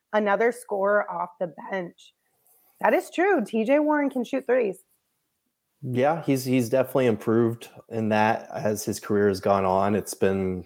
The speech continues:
Speaker 2: harder to appreciate that because of all the time he's missed over the last few years. But if he's fully healthy, he's a guy that can help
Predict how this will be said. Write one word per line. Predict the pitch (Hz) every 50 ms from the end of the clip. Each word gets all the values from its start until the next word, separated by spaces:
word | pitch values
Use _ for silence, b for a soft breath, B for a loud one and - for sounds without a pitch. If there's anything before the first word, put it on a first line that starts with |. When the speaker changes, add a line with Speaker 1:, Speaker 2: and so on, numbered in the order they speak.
| -
Speaker 2:
harder | - - - 95 95 95 95 92
to | - - 104
appreciate | 92 - 104 101 - - 101 98 92 -
that | 98 95 95 -
because | - 98 - - - 101 95 95
of | 95 92
all | 92 92 90
the | 90
time | 90 - 104 98 98 95 95
he's | 95 87 85
missed | 92 92 90 - -
over | 101 92 95
the | 95 95
last | 95 92 92 - -
few | - 101 95
years. | 92 95 95 95 95 95 92 90 - b b b b b b b b _
But | 95 85 113 123 123 123
if | 117 -
he's | - 110 107 104
fully | - - 123 117 113 104
healthy, | 98 131 151 156 151 - 117 110 107
he's | 98 117 113 110 110 110 107 101 101 - -
a | 120 110
guy | 104 104 101 101 104
that | 98 98 98 92 - -
can | - 113 101 92
help | 90 - - 104 107 107 107 -